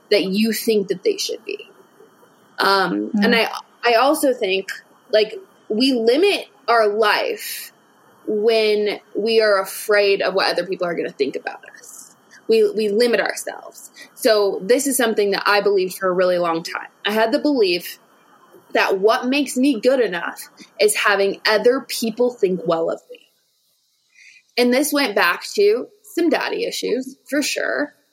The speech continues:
Speaker 1: Um, always trying to prove myself to get acceptance from my dad, always trying to, um, impress him in sports or,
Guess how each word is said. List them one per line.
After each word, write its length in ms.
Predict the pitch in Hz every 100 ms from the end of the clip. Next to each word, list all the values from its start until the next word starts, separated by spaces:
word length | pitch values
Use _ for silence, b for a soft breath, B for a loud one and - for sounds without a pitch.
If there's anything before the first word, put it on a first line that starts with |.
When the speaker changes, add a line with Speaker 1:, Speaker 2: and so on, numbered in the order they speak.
| 302
Speaker 1:
Um, 460 | 208 202 202 196 196 -
always 360 | 208 208 220
trying 260 | - 220 214
to 80 | 233
prove 300 | - 190 190
myself 600 | 185 185 196 185 214 -
to 120 | 240
get 160 | 190 185
acceptance 560 | 185 - - - 202 -
from 120 | 220
my 120 | 247
dad, 460 | 190 101 196 233 254 _ _ _
always 440 | - 196 190 208 -
trying 400 | 190 185 190 190 -
to, 320 | 208 196 196 190
um, 380 | 196 185 180 185
impress 480 | 202 196 - 190 -
him 360 | - 190 180 180
in 160 | 196
sports 680 | 190 - 165 175 226 - - -
or, 460 | 196 185 190 196